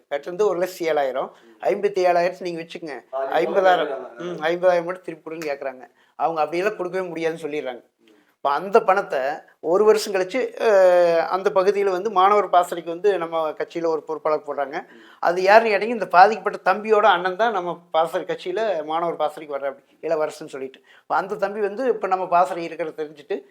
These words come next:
Speaker 1: அவர் இந்த புகார் வந்து கொடுக்குறாரு. அது ஒரு வருஷம் கழிச்சு, இதெல்லாம் நடந்து ஒரு வருஷம் கழிச்சு, அப்புறம் அந்த ஒரு, ஒரு வருஷம் கழிச்சு அந்த பணத்தை ஒரு லட்சத்தி ஏழாயிரம் ரூபாய் ஒரே செக்கை வாங்கி கொடுத்தோம். அஹ், குடிநீர் இணைப்பு,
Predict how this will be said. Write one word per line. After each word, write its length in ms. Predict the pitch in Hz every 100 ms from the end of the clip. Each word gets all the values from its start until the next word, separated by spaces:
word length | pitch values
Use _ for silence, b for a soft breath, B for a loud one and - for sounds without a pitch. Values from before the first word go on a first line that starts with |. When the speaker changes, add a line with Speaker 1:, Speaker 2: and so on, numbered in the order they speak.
| b
Speaker 1:
அவர் 220 | 147 185
இந்த 180 | 180 175 165 160 151 -
புகார் 240 | 165 175
வந்து 200 | 160 156 156
கொடுக்குறாரு. 480 | 147 147 139 170 - b b b
அது 220 | 190 196
ஒரு 160 | 196
வருஷம் 320 | 202 202 208 185
கழிச்சு, 240 | 175 - - 165
இதெல்லாம் 260 | 165 180
நடந்து 300 | 165 160 151
ஒரு 100 | 143
வருஷம் 280 | 147 143 143
கழிச்சு, 200 | 131 _ b b b
அப்புறம் 360 | 165 170 240
அந்த 420 | 220 208 226 214 190
ஒரு, 300 | 214 233 196
ஒரு 140 | 226
வருஷம் 280 | 247 254 254
கழிச்சு 200 | 247 277
அந்த 180 | 220 202
பணத்தை 280 | 202 208
ஒரு 120 | 190 220
லட்சத்தி 280 | 220 -
ஏழாயிரம் 240 | 208 190 190
ரூபாய் 200 | 202 208
ஒரே 160 | 180 185
செக்கை 260 | 175 185
வாங்கி 200 | 156 143 -
கொடுத்தோம். 200 | 123 _ _ -
அஹ், 360 | 143 143 143 -
குடிநீர் 400 | 202 226 233 202
இணைப்பு, 360 | 175 170 143